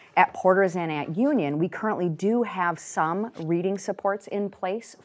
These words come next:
for our students, but we only have enough support for students that are currently in second grade and in first grade. We don't have enough staffing to provide further support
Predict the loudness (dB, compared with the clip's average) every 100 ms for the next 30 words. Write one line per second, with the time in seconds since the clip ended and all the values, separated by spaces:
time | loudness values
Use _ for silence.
0 | 0 2 4 4 2 4 4 4 0 -2
1 | -2 0 -4 -8 -20 -20 -20 -20 -20 -10
2 | -6 6 8 8 6 2 0 -2 -2 0
3 | -2 -4 -10 -4 -2 -2 -4 _ -20 -2
4 | 0 0 -2 -4 -4 -4 -4 -4 -4 -6
5 | -6 -4 -4 -4 -4 -2 -2 -4 -2 0
6 | 0 0 -4 -6 -4 -2 -6 -6 -4 -4
7 | -6 -10 -10 -10 -16 -20 -8 -4 0 0
8 | -2 -4 -2 -4 -6 -10 -6 0 0 0
9 | -8 -8 -6 -4 -2 -4 -4 -4 -4 -6
10 | -10 -8 -6 -6